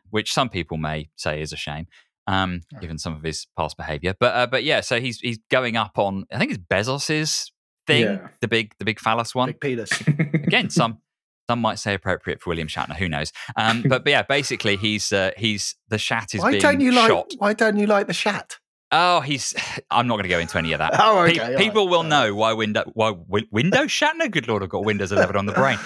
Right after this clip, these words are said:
Speaker 2: <laughs>
Speaker 1: Why William Shatner is occasionally, uh, controversial. Um, obviously
Speaker 2: Is he?
Speaker 1: has a, has an interesting, uh, you know, back catalogue of work and stuff, which has its
Speaker 2: Yeah,
Speaker 1: merits.
Speaker 2: yeah.
Speaker 1: But yeah, he's a,
Speaker 2: Yeah,
Speaker 1: he's
Speaker 2: yeah.
Speaker 1: a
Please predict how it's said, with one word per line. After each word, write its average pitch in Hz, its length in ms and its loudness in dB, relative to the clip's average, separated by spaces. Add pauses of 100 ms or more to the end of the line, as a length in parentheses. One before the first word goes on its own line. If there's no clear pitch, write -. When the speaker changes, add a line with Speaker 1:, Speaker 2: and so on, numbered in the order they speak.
(100)
Speaker 2:
<laughs> - 180 -16
Speaker 1:
Why 123 220 4
William 135 420 0
Shatner 107 440 -2
is 95 120 -4
occasionally, 87 760 -4
uh, 85 220 0
controversial. 80 800 -4
Um, 85 220 -4
obviously 101 320 -2
Speaker 2:
Is 80 40 -6
he? 92 40 -8
Speaker 1:
has 78 140 -6
a, 78 180 -8 (140)
has 90 100 -4
an 85 100 -4
interesting, 80 640 -6 (180)
uh, 76 240 -8 (380)
you 85 100 -8
know, 73 80 -6 (120)
back 90 180 -2
catalogue 85 420 -2
of 82 100 -8
work 90 320 -2
and 113 140 -4
stuff, 143 280 -2
which - 180 -8
has 95 140 -8
its - 140 -12
Speaker 2:
Yeah, 101 100 2
Speaker 1:
merits. 135 260 0
Speaker 2:
yeah. - 40 -10
Speaker 1:
But 87 140 -2
yeah, 80 180 -2
he's 85 200 -4
a, 87 100 -2
Speaker 2:
Yeah, - 40 -6
Speaker 1:
he's 95 140 -2
Speaker 2:
yeah. 90 60 -2
Speaker 1:
a 92 40 -4